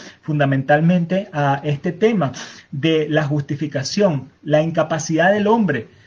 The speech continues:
de autojustificarse y la gracia del Señor. Pablo contrasta las señales externas de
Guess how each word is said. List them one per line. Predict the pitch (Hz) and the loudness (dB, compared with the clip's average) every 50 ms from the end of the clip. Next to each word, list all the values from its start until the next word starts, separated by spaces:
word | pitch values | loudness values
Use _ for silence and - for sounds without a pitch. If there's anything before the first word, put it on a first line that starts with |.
| _ _ _ | _ _ _
de | - 127 127 156 160 156 147 147 - - | -10 -4 -2 0 2 2 2 0 0 2
autojustificarse | 156 151 151 147 - 156 143 147 143 - - 143 - 143 131 - 170 170 185 196 - - 226 - - | 2 2 2 2 0 -4 -4 -4 -4 -4 -6 -6 -6 -6 -4 0 2 2 2 0 -2 -6 -8 -4 -2
y | 175 | 0
la | 160 156 147 143 | 2 2 2 2
gracia | 160 180 190 208 208 - - 165 143 131 110 110 - _ | 2 2 2 0 -2 -4 -4 -4 -4 -4 -4 -8 -14 _
del | - 139 147 147 139 | -6 -4 -2 -2 -2
Señor. | - 147 135 135 135 131 123 113 - - _ - - - - _ | -2 -4 -4 -2 -2 -4 -4 -6 -10 -14 _ -20 -20 -20 -4 _
Pablo | - 190 208 254 294 320 330 | 4 4 4 4 2 -2 -4
contrasta | - 254 220 196 - - 208 196 190 185 175 - - - 127 117 - - _ - | -4 -2 -2 -4 -4 -4 -4 -2 -2 -2 -4 -6 -6 -8 -8 -8 -10 -14 _ -2
las | 156 160 160 160 | -2 0 0 0
señales | - 175 175 170 180 190 202 214 240 269 269 - - - - _ _ _ _ _ _ _ | -2 -2 0 2 2 2 2 2 0 -2 -4 -8 -10 -18 -20 _ _ _ _ _ _ _
externas | - 175 165 - - - - 226 233 214 175 156 139 127 123 - - _ - - - _ _ _ _ _ _ _ _ _ _ _ _ _ _ _ _ _ _ _ _ _ _ _ _ _ _ _ _ _ - | -2 -2 -2 -4 -4 -4 0 2 2 2 0 -2 -4 -6 -6 -8 -14 _ -20 -20 -20 _ _ _ _ _ _ _ _ _ _ _ _ _ _ _ _ _ _ _ _ _ _ _ _ _ _ _ _ _ -8
de | 196 143 165 170 | -4 0 0 0